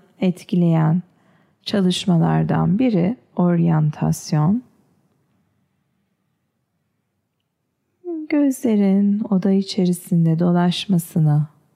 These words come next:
izin verin ve merak ettiğiniz, ilginizi çeken herhangi bir şeye,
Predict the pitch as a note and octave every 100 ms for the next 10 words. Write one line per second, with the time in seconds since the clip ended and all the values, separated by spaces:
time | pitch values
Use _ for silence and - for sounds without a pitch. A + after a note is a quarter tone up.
0 | _ - G#3 A3 A3 G#3+ F#3 F3 F3 A3
1 | E4 E4+ F4 F4 - _ _ _ _ _
2 | _ _ _ _ _ _ B3+ A3 G#3+ G#3+
3 | A3 G#3+ G#3+ G#3 - G3+ F3+ F3 F3 F3+
4 | G3 - - - _ _ _ _ _ _
5 | _ _ _ _ _ G3+ F3+ F3+ F#3 F#3
6 | G3 F#3+ - F3 - D#3+ D#3+ D#3+ - _
7 | _ _ _ _ _ _ _ _ _ _
8 | _ _ _ _ _ _ _ _ _ _
9 | _ _ _ _ _ _ _ _ _ -
10 | F#3+ F3+ F3+ G3 G3 - - F3 D#3+ E3+
11 | E3+